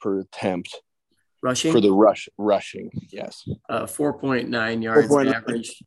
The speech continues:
Speaker 2: on thirty-six attempts.
Speaker 1: Tell me, tell me for each individual back.
Speaker 2: Oh. Jump over to individuals.
Speaker 1: Specifically, Jairel.
Speaker 2: Okay, Jairel averaged six and a half.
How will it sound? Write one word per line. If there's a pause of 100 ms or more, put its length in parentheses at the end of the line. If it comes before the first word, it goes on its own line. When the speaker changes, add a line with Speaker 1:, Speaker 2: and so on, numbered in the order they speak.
(120)
Speaker 2:
on
thirty-six
attempts. (500)
Speaker 1:
Tell
me,
tell
me
for
each
individual
back. (800)
Speaker 2:
Oh. (1200)
Jump
over
to
individuals.
Speaker 1:
Specifically, (280)
Jairel. (360)
Speaker 2:
Okay,
Jairel
averaged
six
and
a
half.